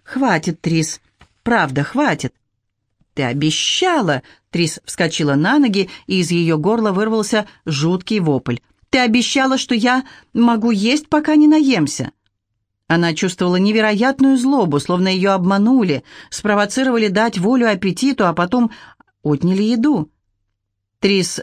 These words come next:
крепко сжала тарелку в руках. Ей казалось, что она вот-вот разобьёт её о стол и будет смотреть, как китайский бело-голубой фарфор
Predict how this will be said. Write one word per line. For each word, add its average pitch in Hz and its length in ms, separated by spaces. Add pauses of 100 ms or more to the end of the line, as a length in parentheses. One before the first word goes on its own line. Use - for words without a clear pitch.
крепко 180 420
сжала 165 360
тарелку 160 420
в 147 60
руках. 196 480 (360)
Ей 202 220
казалось, 208 460
что 190 200
она 202 200
вот-вот 208 340
разобьёт 190 500
её 190 260
о 180 80
стол 214 360
и 147 60
будет 151 260
смотреть, 160 560 (340)
как 302 220
китайский 208 640
бело-голубой 170 720
фарфор 202 560